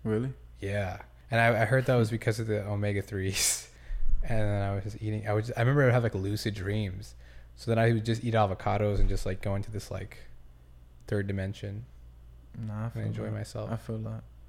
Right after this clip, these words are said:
Speaker 1: Like, dreams, bro. Like,
Speaker 2: Yeah.
Speaker 1: have you ever been able to
Speaker 2: Interpret dreams?
Speaker 1: Not even interpret, but have you ever, um, been in a dream and you know it's a dream?
Speaker 2: Yeah, it used to happen when I was,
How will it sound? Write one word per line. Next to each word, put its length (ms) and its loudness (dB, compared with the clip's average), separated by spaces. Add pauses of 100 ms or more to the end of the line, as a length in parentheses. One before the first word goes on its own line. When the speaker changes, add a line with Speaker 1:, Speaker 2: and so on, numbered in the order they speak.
Speaker 1:
Like, 160 -8 (640)
dreams, 380 -4
bro. 320 -8 (100)
Like, 240 -10 (480)
Speaker 2:
Yeah. 220 -10 (240)
Speaker 1:
have 240 0
you 140 4
ever 180 2
been 160 2
able 240 2
to 400 -6 (100)
Speaker 2:
Interpret 440 -2
dreams? 460 -6
Speaker 1:
Not 200 -2
even 220 0
interpret, 520 -2
but 160 -2
have 220 0
you 80 2
ever, 400 -2
um, 400 -6 (200)
been 200 6
in 100 2
a 80 2
dream 320 0
and 320 -2 (100)
you 160 -2
know 220 2
it's 140 -2
a 60 -2
dream? 300 -4 (200)
Speaker 2:
Yeah, 220 6
it 40 2
used 220 0
to 60 -2
happen 360 0
when 140 -2
I 80 -2
was, 280 -6